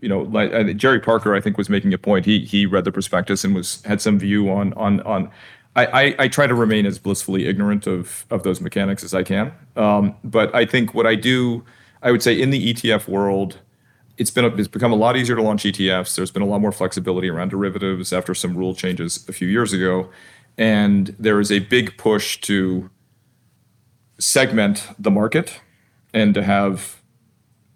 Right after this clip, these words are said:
funds for, for specific funds for different segments of the market.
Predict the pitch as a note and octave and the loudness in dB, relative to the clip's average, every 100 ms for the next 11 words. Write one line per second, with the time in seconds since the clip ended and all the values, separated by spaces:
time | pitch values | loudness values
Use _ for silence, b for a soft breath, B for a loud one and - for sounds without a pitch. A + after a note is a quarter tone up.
0 | _ - - A#2+ A2 G#2+ - A2 G#2 E2 | _ -18 0 2 4 2 0 0 0 -2
1 | - - G#2+ - A#2 C#3+ B2 G#2 G#2 G2+ | -12 -8 -6 -4 -2 0 0 0 0 0
2 | F#2+ F#2+ F#2 F2 E2+ E2+ F2 G#2 G#2+ F2+ | -4 -4 -2 -2 -4 -6 -2 0 0 -2
3 | D#2 | -4